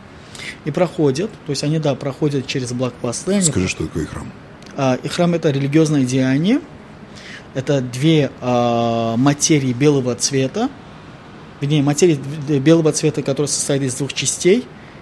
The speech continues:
Speaker 1: Первой частью покрываешь низ, от пупка и вниз, а, ниже колень.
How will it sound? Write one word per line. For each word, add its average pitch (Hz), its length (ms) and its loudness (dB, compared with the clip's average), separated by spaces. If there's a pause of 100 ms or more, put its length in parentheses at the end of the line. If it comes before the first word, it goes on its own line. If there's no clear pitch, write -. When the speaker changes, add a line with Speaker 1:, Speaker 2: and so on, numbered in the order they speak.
(100)
Speaker 1:
Первой 151 280 4
частью 139 640 -2 (280)
покрываешь 139 580 0
низ, 196 500 4 (600)
от 147 160 2 (260)
пупка 151 440 2
и 139 240 0
вниз, 139 760 2
а, 127 720 0
ниже 143 400 2 (200)
колень. 151 460 4